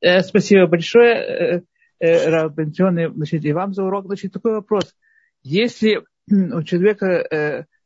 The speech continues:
первородное животное оказалось с изъяном, и он не может его принести как, э, в храм, э, как в этом случае поступает? И что делает потом с этим, э,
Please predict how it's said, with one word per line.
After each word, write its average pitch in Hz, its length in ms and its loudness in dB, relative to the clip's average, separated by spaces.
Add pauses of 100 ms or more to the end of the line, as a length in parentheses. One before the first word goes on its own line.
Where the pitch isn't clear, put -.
(160)
первородное 170 640 -2
животное 165 520 -6
оказалось 180 540 -4
с - 80 -10
изъяном, 151 680 -6
и - 80 -14
он 202 160 -6
не 196 100 -2
может 196 340 -2
его 175 160 2
принести 165 460 -4
как, 175 200 -4 (500)
э, 147 300 -2
в 151 120 -12
храм, 135 400 -6 (440)
э, - 280 -8 (560)
как 214 220 0
в - 20 0
этом 196 160 -2
случае 196 300 0
поступает? 175 580 -2 (180)
И 151 180 -6
что 202 160 -2
делает 185 280 2
потом 175 220 0
с - 40 -4
этим, 170 320 -2 (120)
э, 147 200 -2